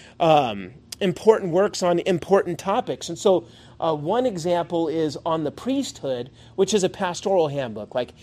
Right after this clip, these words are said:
how do you be a good pastor? That was his book on that. And it has some really good advice in it.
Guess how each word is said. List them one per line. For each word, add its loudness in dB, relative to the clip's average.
how 2
do 2
you 4
be 2
a 4
good 2
pastor? -6
That -4
was -2
his 0
book 0
on -6
that. -8
And 2
it 4
has 0
some -4
really 0
good -2
advice 0
in -6
it. -8